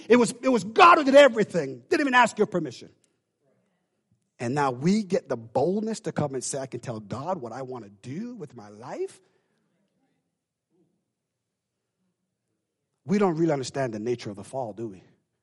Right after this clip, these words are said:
That we're living from the fall. And he's saying, everyday living, you gotta live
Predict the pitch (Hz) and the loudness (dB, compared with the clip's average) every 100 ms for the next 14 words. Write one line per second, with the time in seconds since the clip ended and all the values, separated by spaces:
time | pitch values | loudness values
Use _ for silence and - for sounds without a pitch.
0 | _ _ _ _ _ - 156 120 127 117 | _ _ _ _ _ -4 -4 -2 -4 -4
1 | 127 147 180 156 127 - _ _ _ 139 | -6 -2 -2 -2 -6 -8 _ _ _ -10
2 | 120 120 - - 123 110 _ - 104 - | -10 -10 -6 -6 -6 -10 _ -20 -16 -4
3 | 202 202 147 120 110 143 147 165 147 131 | -4 -4 -6 -10 -8 -8 -6 -6 -6 -6
4 | 135 131 107 92 110 117 120 117 110 101 | -6 -6 -8 -14 -10 -6 -4 -4 -6 -8
5 | 90 | -12